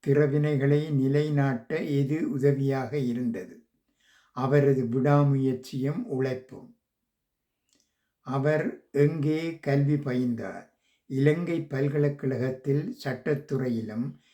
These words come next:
லண்டன் பல்கலைக்கழகத்தில் அறிவியல் துறையிலும் பட்டம் பெற்றார். அவர் புரிந்த தொழில் என்ன?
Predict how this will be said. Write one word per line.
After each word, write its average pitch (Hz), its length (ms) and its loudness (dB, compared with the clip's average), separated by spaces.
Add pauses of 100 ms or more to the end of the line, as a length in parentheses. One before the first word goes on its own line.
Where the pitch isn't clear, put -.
(140)
லண்டன் 147 540 -2
பல்கலைக்கழகத்தில் 139 1300 -2 (220)
அறிவியல் 147 720 -2
துறையிலும் 123 560 -2
பட்டம் 127 420 -6
பெற்றார். - 580 -14 (1500)
அவர் 143 480 2
புரிந்த 160 480 -2
தொழில் 160 540 2
என்ன? 117 520 -2